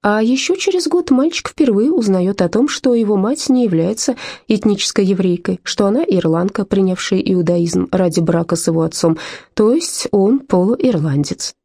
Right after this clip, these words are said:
Быть ирландцем или итальянцем в тогдашнем Нью-Йорке было немного лучше, чем евреем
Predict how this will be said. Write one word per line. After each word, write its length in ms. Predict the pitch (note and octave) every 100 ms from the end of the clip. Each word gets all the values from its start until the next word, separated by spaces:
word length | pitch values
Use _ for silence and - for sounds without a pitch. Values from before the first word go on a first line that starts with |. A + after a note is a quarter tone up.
| -
Быть 360 | A3 C4 C4
ирландцем 560 | B3+ B3 C4 D#4+ - D#3+
или 320 | - F#3 F3+
итальянцем 600 | F3 F#3+ G#3+ C4 C4+ D#3
в 80 | C#3+
тогдашнем 540 | - D#3 D3+ C#3+ D#3 D#3
Нью-Йорке 520 | E3 G3+ - - C3+ -
было 380 | E3 G3 F#3 E3+
немного 480 | F#3+ F#3+ F#3 D#3 C3+
лучше, 340 | C#3 C#3 - D3
чем 220 | - D#3
евреем 480 | D3+ D#3 C#3 B2+